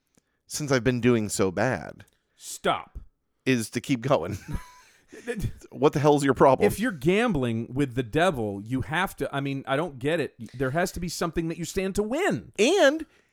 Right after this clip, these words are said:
Speaker 1: not only that, Seth, but he says, "I've gotta throw it all down and <laughs> kiss it goodbye." He already knows he's gonna lose. Like, he doesn't even, like, he's not even like, "I'm gonna throw it all down," and, because, you know, the whole thing about gambling addiction is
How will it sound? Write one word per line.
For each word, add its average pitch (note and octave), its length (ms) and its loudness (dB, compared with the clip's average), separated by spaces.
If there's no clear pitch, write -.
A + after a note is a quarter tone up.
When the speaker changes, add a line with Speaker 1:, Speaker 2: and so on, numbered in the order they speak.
Speaker 1:
not C#4 280 4
only E4+ 240 4
that, C#4 240 6
Seth, C3 360 0
but G3+ 80 4
he G3+ 60 2
says, G3 340 4
"I've E3 140 4
gotta F#3+ 200 2
throw G3+ 180 2
it G3+ 80 4
all F#3+ 100 6
down F3+ 240 2
and D3 120 -2
<laughs> - 40 -12
kiss - 300 2
it E3 160 0
goodbye." D3 460 6
He E3+ 180 4
already A3 240 6
knows E3 400 8
he's F3 180 -6
gonna D#3 220 4
lose. C#3+ 340 4
Like, F#3 120 4
he A3+ 100 -2
doesn't A3+ 260 2
even, F#3+ 240 0
like, D3+ 160 2
he's G3+ 180 -2
not A#3 120 4
even G3 140 0
like, C#3+ 140 2
"I'm C#3+ 80 0
gonna D3 80 6
throw C#3+ 280 4
it D#3 80 6
all C#3+ 160 8
down," C3 440 4
and, B2 240 2
because, C#3+ 280 -4
you C4 140 2
know, G#2 200 2
the F#3 120 6
whole C#4 180 6
thing G#3 200 2
about A#2+ 160 6
gambling D#3 400 2
addiction F#2 420 -4
is G#1+ 340 -12